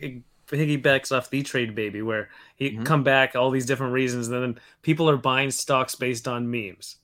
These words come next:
Speaker 1: That's what convinces him to go back. And then literally Coinbase makes a meme-based ad to buy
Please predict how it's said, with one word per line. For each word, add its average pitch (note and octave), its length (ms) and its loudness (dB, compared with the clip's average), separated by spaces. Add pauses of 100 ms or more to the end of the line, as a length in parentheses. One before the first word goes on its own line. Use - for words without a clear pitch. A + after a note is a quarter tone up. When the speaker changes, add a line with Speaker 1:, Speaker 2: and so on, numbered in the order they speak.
(200)
Speaker 1:
That's C#3+ 260 6
what E3+ 140 0
convinces C#3 500 2
him C3 140 0
to B2+ 100 -2
go B2 160 0
back. A#2+ 360 0
And C3 120 0
then C#3 180 0
literally C#3+ 520 2
Coinbase C#3 520 -2
makes B2+ 320 -6
a A#2+ 80 -12
meme-based B2 680 -4
ad A2+ 280 -2
to A#2 100 -10
buy A2+ 540 -2